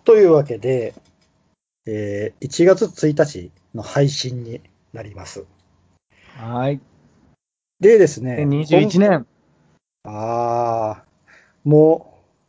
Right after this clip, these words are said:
Speaker 1: う、いい年になってほしいね。<laughs> ほんと。
Speaker 2: そうですね。
Speaker 1: うん。でですね、今回は、<clears throat> え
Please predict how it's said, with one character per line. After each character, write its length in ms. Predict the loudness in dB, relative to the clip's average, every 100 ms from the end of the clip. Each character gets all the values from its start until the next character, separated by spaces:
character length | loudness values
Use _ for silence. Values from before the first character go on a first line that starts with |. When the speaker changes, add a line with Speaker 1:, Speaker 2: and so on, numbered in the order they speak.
| _ _ -8
Speaker 1:
う、 60 |
い 100 | -6
い 40 | -6
年 220 | -6 -6
に 40 |
な 60 | -8
っ 40 |
て 220 | -8 -6
ほ 120 | -6 -6
し 180 | -4
い 40 | -2
ね。 280 | -2 -4 -14 -6
<laughs> 120 | 2
ほ 240 | 4 4
ん 100 | 2
と。 200 | -2 -8 -10 _ _
Speaker 2:
そ 200 | -12 -8
う 40 |
で 80 | -8
す 120 | -6
ね。 280 | -8 -8 -12 _ _ _
Speaker 1:
う 60 | -14
ん。 380 | -12 -12 -14 -18 _ _ -18 -18 -18 -20 -20 _ _
で 100 | 0
で 80 | 0
す 120 | -2
ね、 100 | -4
今 240 | 0 0
回 280 | 2 0 0
は、 340 | 0 0 0 -6 _ _ -20 _ _
<clears throat> 680 | -8 -8 -10 _ _ _ _
え 540 | -16 -14 -12 -14 -14